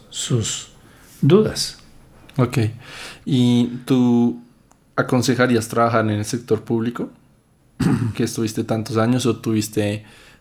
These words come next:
Speaker 2: malos tragos en algunas ocasiones? Si puedes compartir alguna.
Speaker 1: No, digamos, <clears throat> el, el, el, el servicio público como escuela es una buena experiencia.
Speaker 2: Sí.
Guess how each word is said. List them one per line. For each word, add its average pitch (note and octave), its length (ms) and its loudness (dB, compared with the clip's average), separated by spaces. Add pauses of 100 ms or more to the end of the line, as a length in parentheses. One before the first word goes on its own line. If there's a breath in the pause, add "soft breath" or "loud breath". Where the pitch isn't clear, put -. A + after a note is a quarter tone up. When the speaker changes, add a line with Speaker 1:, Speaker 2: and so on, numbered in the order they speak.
(100)
Speaker 2:
malos A2 340 2
tragos G#2 640 0
en A#2 160 -6
algunas G#2+ 320 -2
ocasiones? A2 520 0
Si G#2+ 80 -6
puedes G#2 240 -2
compartir A2 520 0
alguna. G#2+ 500 2
Speaker 1:
No, - 80 -4
digamos, F#3 560 2 (300)
<clears throat> - 1800 -2
el, C#3 360 4
el, G3+ 260 0
el, F3+ 200 0
el E3 140 -2
servicio F#3+ 520 -2
público A3 440 2
como C#3 240 2
escuela E3+ 420 2
es F3 140 0
una E3+ 140 2
buena E3 220 0
experiencia. C#3 840 0 (200)
Speaker 2:
Sí. - 220 -6